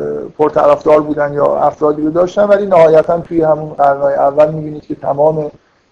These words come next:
شمال آفریقا هم کلیساها تابع کلیسای روم هستن و به نوعی در واقع همون، اه، رسالت پولسه که اونجا به ثمر رسید.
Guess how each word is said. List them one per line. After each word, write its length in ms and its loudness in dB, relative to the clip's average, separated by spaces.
شمال 340 0
آفریقا 440 2
هم 100 0
کلیساها 540 -2
تابع 560 -2
کلیسای 320 -2
روم 340 -2
هستن 640 -2
و 300 0
به 100 -10
نوعی 680 -6
در 160 -10
واقع 220 -10
همون، 320 -10
اه، 60 -16
رسالت 420 0
پولسه 460 0
که 80 -14
اونجا 500 -8
به 300 -6
ثمر 360 -8
رسید. 300 -18